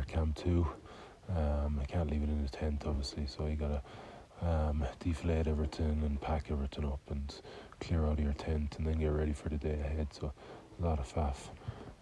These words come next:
Um, seven now. Uh, I think we're about half an hour behind, which is standard for me. Uh, we're going all the way to Everest Base Camp today from Camp two. I haven't got a fucking scratch of energy. Um,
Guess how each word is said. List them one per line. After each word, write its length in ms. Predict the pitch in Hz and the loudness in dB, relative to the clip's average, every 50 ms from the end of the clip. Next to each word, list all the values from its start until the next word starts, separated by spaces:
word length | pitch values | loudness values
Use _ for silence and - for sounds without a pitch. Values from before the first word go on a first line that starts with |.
| - - | -8 -4
Um, 500 | 90 87 82 82 78 76 73 76 76 65 - - - | -2 0 0 2 2 2 2 0 0 -2 -2 -4 -8
seven 460 | - - - 90 82 - 87 78 76 | -6 0 4 4 4 4 4 2 2
now. 280 | 78 76 78 76 - - - - - - - - - - - - - - - - - - - - - - 92 | 2 2 2 0 -2 -4 -10 -14 -16 -16 -18 -16 -16 -14 -14 -14 -12 -12 -14 -14 -16 -18 -20 -18 -8 -4 -2
Uh, 320 | 85 80 76 76 73 - | -2 0 0 0 0 -2
I 40 | - | -2
think 320 | - - - 87 78 - 87 | -6 -6 -6 -6 -4 0 0
we're 80 | 82 | 2
about 180 | 78 76 78 71 | 2 2 4 4
half 260 | 71 76 71 71 - | 4 2 2 0 0
an 60 | - | 0
hour 160 | 82 80 76 | 2 2 4
behind, 380 | 73 78 71 82 82 80 80 78 | 4 4 4 4 4 4 4 4
which 180 | 76 73 - - | 2 2 0 -2
is 100 | 80 - | -4 -2
standard 380 | - 82 80 76 73 73 73 | 0 0 0 2 2 0 -2
for 160 | - - 82 | -2 0 0
me. 240 | 80 78 78 78 71 - - - - - - - - - - - - - 90 | 2 2 2 2 0 -2 -6 -12 -14 -14 -12 -14 -14 -14 -16 -16 -6 -2 0
Uh, 440 | 85 82 82 80 80 80 78 73 - - - - - - - - - - - - - - - - - - - - - - - - - | 2 4 4 4 4 6 4 4 4 2 -2 0 2 2 2 2 0 -6 -12 -14 -18 -20 -18 -18 -16 -16 -16 -16 -18 -18 -14 -2 0
we're 100 | 95 76 | 0 4
going 200 | 85 90 87 87 | 4 4 6 6
all 120 | 87 85 | 6 6
the 60 | 82 82 | 6 6
way 120 | 85 80 | 4 4
to 120 | - 87 | 4 2
Everest 260 | 82 78 76 76 - - | 2 2 2 0 0 0
Base 200 | 82 80 73 - | 0 0 0 0
Camp 280 | - 87 80 76 73 - - - | 0 -2 -2 0 -2 -4 -6 -4
today 300 | 87 82 80 80 78 67 | -2 0 0 0 0 0
from 200 | - - - 85 | -2 -4 -6 -6
Camp 280 | 76 - 82 80 78 73 | -2 0 0 0 0 -2
two. 280 | - 80 78 76 76 71 - - - - - - - - - - 101 | -2 0 0 0 0 -2 -4 -10 -14 -14 -14 -14 -14 -16 -10 -4 0
I 120 | 90 82 | 2 4
haven't 340 | 78 65 65 73 71 73 73 | 4 4 4 4 2 2 2
got 160 | 71 71 71 | 2 0 0
a 40 | 67 | -2
fucking 380 | - - 80 76 - - 76 73 | -2 -2 -2 -2 -2 -2 -4 -4
scratch 420 | - - 78 73 71 69 - - | -2 0 0 0 0 0 -2 -2
of 60 | 80 | -2
energy. 420 | 78 76 78 76 71 69 71 67 - - - - - - - - - - - - 95 | 0 0 0 0 0 0 0 -2 -2 -8 -14 -18 -16 -16 -16 -16 -16 -18 -10 -4 -2
Um, 640 | 82 76 76 76 73 73 73 71 73 71 71 71 | 0 2 2 2 2 2 2 2 2 2 2 0